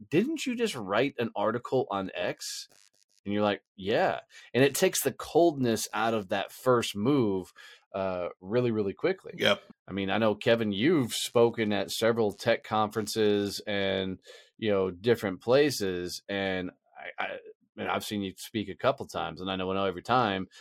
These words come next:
Speaker 1: I get to watch the people come up and start asking you more additional questions, and they're approaching you wanting more of your knowledge. And that's really what we're talking about here,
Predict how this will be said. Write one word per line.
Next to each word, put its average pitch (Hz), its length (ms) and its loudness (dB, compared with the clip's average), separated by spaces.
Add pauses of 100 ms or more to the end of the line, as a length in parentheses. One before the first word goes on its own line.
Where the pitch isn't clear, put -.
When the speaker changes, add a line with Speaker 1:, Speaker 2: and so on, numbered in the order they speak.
(160)
Speaker 1:
I 113 120 0
get 117 100 2
to 104 80 0
watch 110 400 4
the 104 60 -8
people 104 300 -6
come 104 220 -2
up 110 220 2
and 98 80 -6
start 98 180 -2
asking 104 360 0
you 107 120 2
more 101 300 2
additional 95 560 -2
questions, 101 680 -2
and 95 160 -6
they're 107 140 2
approaching 123 540 4
you 139 400 8 (320)
wanting 131 280 8
more 135 260 8
of 117 100 4
your 110 120 0
knowledge. 113 680 6
And 107 100 -2
that's 127 180 0
really 127 220 4
what 107 120 -2
we're 92 100 -8
talking 139 480 -2
about 95 300 2
here, 98 440 0